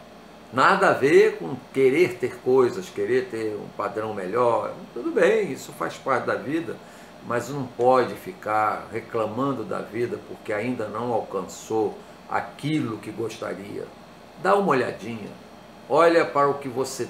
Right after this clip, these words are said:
tem. Você reclama da, da, da família muitas vezes, né? Mas aquela família, é, te dá um aconchego, te dá um apoio no, nos momentos que você quer, é,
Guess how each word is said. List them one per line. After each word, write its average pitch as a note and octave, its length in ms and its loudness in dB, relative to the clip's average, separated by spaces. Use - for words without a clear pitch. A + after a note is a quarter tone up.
tem. G2+ 260 -4
Você - 260 -2
reclama D3+ 800 4
da, G#2 180 -4
da, G2+ 160 -6
da G2+ 160 -4
família A#2+ 580 -2
muitas F#2+ 340 -6
vezes, A#2+ 560 2
né? A#2+ 340 -4
Mas F#2+ 180 -10
aquela G2 260 -6
família, A2 640 -6
é, G2+ 340 -4
te A#2 100 -6
dá A2+ 320 2
um F#2+ 380 -4
aconchego, G2+ 720 0
te F#2 100 -12
dá G2 200 -4
um F#2+ 160 -4
apoio A#2 500 2
no, F#2+ 360 -12
nos F2+ 140 -12
momentos F#2 380 -8
que - 100 -16
você F2+ 380 -10
quer, G#2 340 -4
é, G#2 580 0